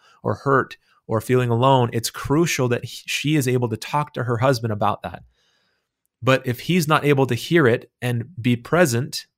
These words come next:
and not feel bad about himself, those conversations can't happen. You can't heal, you can't move forward unless we get those blocks out of the way. And so just to summarize all of this, whenever there's defensiveness, it simply means that a nerve was struck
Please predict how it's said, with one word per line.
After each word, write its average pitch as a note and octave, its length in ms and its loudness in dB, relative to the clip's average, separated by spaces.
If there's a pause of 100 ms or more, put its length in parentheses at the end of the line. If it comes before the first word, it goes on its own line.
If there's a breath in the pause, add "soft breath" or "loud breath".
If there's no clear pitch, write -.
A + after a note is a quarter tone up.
(180)
and A#2 160 -4
not C#3 240 0
feel C#3 180 2
bad D3+ 260 0
about A#2 200 0
himself, G#2+ 540 -6 (200)
those C#3 160 0
conversations D3 640 -2
can't A2+ 200 -4
happen. - 400 -6 (380)
You B2+ 120 -2
can't D#3 280 0
heal, C3 520 2
you B2 100 -4
can't D3+ 280 -4
move C3+ 180 0
forward A#2 420 2
unless A#2 260 -2
we B2+ 80 -4
get B2 140 -4
those A#2 160 -4
blocks C#3 400 -2
out G2+ 80 -6
of G2 60 -10
the F#2+ 80 -8
way. - 200 -12 (880)
And A#2+ 120 -4
so B2 380 4 (100)
just - 180 -8
to B2+ 60 0
summarize C3+ 500 4
all G#2+ 160 4
of G2+ 60 -2
this, A2+ 320 -6
whenever B2 320 2
there's F3+ 160 2
defensiveness, A#2+ 760 -2
it A#2+ 120 -6
simply D#3+ 480 0
means A#2 400 -2
that A#2 160 0
a A2+ 40 -2
nerve A#2+ 400 0
was D#3 220 -4
struck - 480 -4